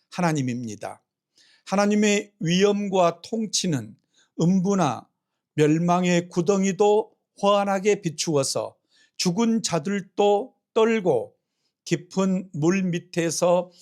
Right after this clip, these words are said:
사는 자들도 두려워한다고 말합니다. 또 욥은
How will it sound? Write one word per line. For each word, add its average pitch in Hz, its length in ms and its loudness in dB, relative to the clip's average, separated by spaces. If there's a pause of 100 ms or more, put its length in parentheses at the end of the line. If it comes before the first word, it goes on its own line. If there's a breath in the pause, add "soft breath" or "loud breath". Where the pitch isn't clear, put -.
(140 loud breath)
사는 196 680 -2
자들도 170 840 -4 (180)
두려워한다고 151 1200 0 (180 loud breath)
말합니다. 131 840 -6 (500)
또 311 140 -2
욥은 170 480 2